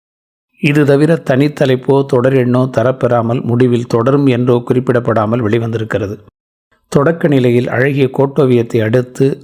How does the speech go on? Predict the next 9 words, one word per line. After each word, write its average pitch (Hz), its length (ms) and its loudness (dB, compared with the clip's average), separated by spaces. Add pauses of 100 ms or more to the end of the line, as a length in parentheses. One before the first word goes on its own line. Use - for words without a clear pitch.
முதல் 127 400 0
எழுத்தை 127 480 0
பெரிய 135 380 0
எழுத்தாக்கி 120 560 -2
வடிவமைக்கப்பட்ட 117 840 -2 (120)
இக்கட்டுரையின் 120 680 -2 (100)
பத்திகள் 120 480 -2 (600)
சரியாக 135 560 0
பகுக்கப்பட்டிருக்கின்றன. 117 1080 -4